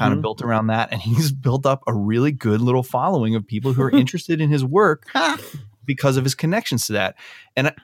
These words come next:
Speaker 2: and I think, Brad, you hit the nail on the head, man.
Speaker 3: Yeah.
Speaker 2: I, I think that if you're gonna, we're gonna make the assumption that you're listening to this because you're interested in doing a convention
Speaker 3: Mm-hmm.
Speaker 2: and,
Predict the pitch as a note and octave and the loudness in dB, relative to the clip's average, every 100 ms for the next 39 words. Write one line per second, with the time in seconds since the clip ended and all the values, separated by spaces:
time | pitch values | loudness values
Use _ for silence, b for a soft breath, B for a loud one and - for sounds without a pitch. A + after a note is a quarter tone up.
0 | - C3+ D3 C#3+ E3 C#3+ D3 D3 C#3 B2+ | 0 2 2 0 -2 2 2 4 4 2
1 | D3+ B2 C#3 C#3+ B2+ B2 D#3+ G#2+ G#2 G#2+ | 2 2 4 4 4 4 2 2 2 2
2 | B2 - C3 B2+ - - A#2+ _ _ - | 0 -2 -2 -2 -2 -4 -4 _ _ -2
3 | A#2+ - D#3 D#3 - C3+ A#2+ A#2 - b | -2 0 0 0 0 2 4 4 -2 b
4 | b b _ _ - C#3+ G3 G3 F3+ E3+ | b b _ _ 0 4 4 2 0 0
5 | D3+ C#3+ B2+ D3+ F#3 D#3+ D3 F3 F3+ D3 | 2 2 2 0 2 2 2 2 2 0
6 | - D3+ - C3 B2 C3 B2+ B2+ B2+ C3+ | 2 0 2 2 2 2 2 2 2 2
7 | A#2 A2 A2+ B2 A2+ - B2+ B2+ B2+ A2 | 2 -2 -2 -2 -2 -2 -2 -2 0 0
8 | G#2+ G#2 G2+ G2+ G#2 G2 - - C3+ - | 2 0 0 -2 -4 -6 -6 -10 -12 -4
9 | C3+ B2 A#2 G#2+ G#2 | 0 2 2 0 0